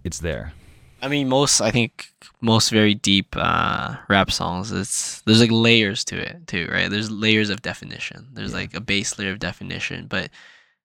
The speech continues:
Speaker 2: very rarely do we have the opportunity to talk to the actual artist who wrote it to, you know, explain their thought process to it, right? So that's pretty cool that we have you on for that too,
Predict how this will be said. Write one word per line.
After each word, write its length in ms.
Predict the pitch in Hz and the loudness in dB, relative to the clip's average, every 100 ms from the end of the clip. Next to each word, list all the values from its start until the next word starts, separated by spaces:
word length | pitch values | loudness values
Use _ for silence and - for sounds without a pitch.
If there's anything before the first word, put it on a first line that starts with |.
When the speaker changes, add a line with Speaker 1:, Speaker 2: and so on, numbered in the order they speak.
| _ | _
Speaker 2:
very 240 | 113 117 117 | 4 6 8
rarely 500 | 107 113 110 104 101 | 6 6 6 4 4
do 120 | 104 | 2
we 80 | 101 | 0
have 140 | 104 | 2
the 60 | 98 | 4
opportunity 440 | 92 98 101 98 | 2 0 0 0
to 80 | - | 0
talk 100 | 87 | 0
to 60 | |
the 80 | 90 | 0
actual 240 | 69 - - | 0 0 2
artist 420 | 98 101 90 - | 4 4 4 2
who 140 | 95 | 2
wrote 160 | 95 95 | 2 0
it 220 | 80 - - | -4 -10 -8
to, 360 | 104 90 64 - | -6 -6 -10 -14
you 80 | 95 | -10
know, 140 | 95 | -10
explain 420 | 90 - - 107 104 | -8 -8 -6 -6 -4
their 160 | 104 | -4
thought 240 | - - - | -4 -8 -10
process 380 | - - - - | -12 -12 -10 -8
to 140 | - | -8
it, 60 | - | -8
right? 220 | - - _ _ _ _ _ | -10 -12 _ _ _ _ _
So 320 | - 101 104 - | -10 -8 -8 -2
that's 140 | 113 - | 2 4
pretty 160 | 143 | 4
cool 160 | - 127 | 4 4
that 100 | 110 | 4
we 120 | 110 | 4
have 220 | - 113 | 2 2
you 200 | 90 104 | 2 2
on 160 | 101 98 | 0 -2
for 260 | - 113 | -2 0
that 300 | 92 - - | 0 -4 -10
too, 200 | - - | -12 -12